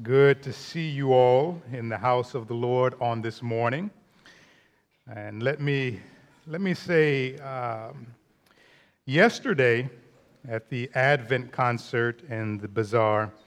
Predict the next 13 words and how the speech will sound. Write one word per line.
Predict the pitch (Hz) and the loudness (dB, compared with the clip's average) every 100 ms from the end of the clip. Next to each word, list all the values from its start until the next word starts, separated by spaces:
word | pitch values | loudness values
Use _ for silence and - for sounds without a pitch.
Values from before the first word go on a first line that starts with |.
| - - _ _ _ _ | -20 -20 _ _ _ _
I | 120 131 139 | 0 2 4
was | 135 127 120 113 107 - - | 4 2 2 -2 -6 -16 -10
amazed | - 120 123 135 147 147 120 104 90 92 135 - - - _ _ _ 120 | -6 -4 -2 2 2 2 -2 -6 -12 -18 -20 -18 -18 -20 _ _ _ -8
by | 123 117 117 113 107 117 107 | -2 2 2 2 -2 -8 -8
the | 127 | -4
amount | 113 110 113 135 147 147 - | -4 -2 0 2 0 -4 -6
of | 135 107 | -8 -6
musical | 110 113 156 202 170 147 123 107 | -6 -4 0 0 0 -4 -10 -12
talent | - 123 107 101 110 _ _ _ _ _ _ - | -4 -2 -2 -4 -10 _ _ _ _ _ _ -10
that's | 110 104 - | -6 -6 -4
in | 147 131 | -2 2
our | 120 | 2
midst. | 113 117 101 - - - - | 2 -2 -4 -6 -8 -8 -12